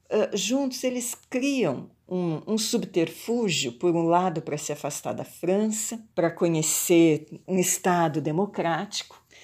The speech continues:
Eles criam um projeto para estudar o sistema penitenciário norte-americano. Apresentam para o ministro do Interior francês,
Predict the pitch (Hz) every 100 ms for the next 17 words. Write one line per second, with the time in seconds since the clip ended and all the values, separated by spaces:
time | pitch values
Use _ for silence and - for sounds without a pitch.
0 | - _ 254 254 254 - - 240 262 247
1 | 151 170 190 202 170 151 185 208 208 202
2 | 139 - 214 220 214 - 165 165 185 185
3 | 185 - - 240 220 214 190 185 170 165
4 | - 175 170 151 151 160 147 143 143 -
5 | - 185 160 _ _ - 196 196 165 202
6 | 214 208 156 160 165 160 147 143 156 139
7 | 143 151 143 139 139 - 196 214 - 151
8 | 226 -